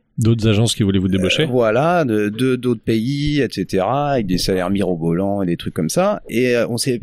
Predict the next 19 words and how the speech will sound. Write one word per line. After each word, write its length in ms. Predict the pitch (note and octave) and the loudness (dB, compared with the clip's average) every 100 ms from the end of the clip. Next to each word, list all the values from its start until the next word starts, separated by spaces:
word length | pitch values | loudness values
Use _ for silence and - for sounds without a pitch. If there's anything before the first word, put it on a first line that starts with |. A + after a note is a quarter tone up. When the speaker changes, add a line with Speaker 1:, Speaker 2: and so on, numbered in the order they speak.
| - | -6
Speaker 2:
on 80 | |
s'est 160 | A#2+ A#2+ | -6 -6
regardé 280 | A2 A2 A2+ | -4 -2 -2
avec 100 | - | -2
lui, 80 | G#3+ | -4
on 20 | |
s'est 120 | C#3+ | -2
posé 200 | C#3+ C#3+ | -2 0
la 80 | E3+ | 0
question, 320 | F#3+ - F3 | -2 -2 -4
on 40 | |
s'est 120 | A#2+ B2+ | -2 -2
dit, 140 | F3 | 0
bah, 180 | B2 - _ _ _ _ _ _ _ _ - | -2 -4 _ _ _ _ _ _ _ _ -12
pour-, 140 | - - | -10 -6
pourquoi 280 | - - A#3 | -6 -2 -4
bouger, 360 | F3+ D3+ D#3+ | -4 -2 -2
en 80 | F#2+ | -2
fait ? 420 | - F2+ - - | -4 -6 -6 -20